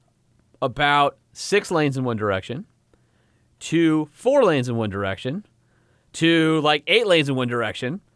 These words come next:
back down to, like, four lanes in one direction, and you've got cheater lanes, you've got lanes coming in. Uh, it's just one of the, ju-, it just wasn't designed for all you people. So everybody who hates California who's talking about leaving, please do.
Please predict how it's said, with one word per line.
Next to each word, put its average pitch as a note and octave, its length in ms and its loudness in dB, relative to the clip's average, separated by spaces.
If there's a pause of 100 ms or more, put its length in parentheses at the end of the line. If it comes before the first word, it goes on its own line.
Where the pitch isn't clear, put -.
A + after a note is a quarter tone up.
(220)
back D#3+ 180 0
down G3+ 200 0
to, F#3+ 60 -6
like, F#3+ 140 0
four D#4 300 2
lanes E3+ 240 2
in C#3+ 80 -4
one C3 160 -2
direction, B2 520 -2 (300)
and D#3+ 160 -2
you've C3+ 120 -2
got A2+ 180 -4
cheater A3+ 340 2
lanes, G3+ 240 2
you've D3+ 100 -4
got B2 120 -2
lanes C#3+ 220 -4
coming C#3+ 260 0
in. C#3+ 120 -2
Uh, F3 120 -2
it's F#3 160 -2
just - 360 -8
one C#4+ 280 -2
of D#3 140 -4
the, D3+ 140 0 (140)
ju-, - 180 -8
it C#4+ 300 -2
just G#3 240 -6
wasn't G#3 320 0
designed C#3+ 380 0
for C#3 120 2
all B2+ 120 4
you G#2+ 100 -4
people. B2 320 -4
So F#3+ 200 4 (280)
everybody C#4 500 2
who A3+ 60 2
hates G#3+ 180 2
California E3+ 500 -2
who's C#3+ 120 -4
talking D3+ 200 0
about D#3 200 0
leaving, B2 280 -2
please A#2 220 -4
do. F#2+ 220 -8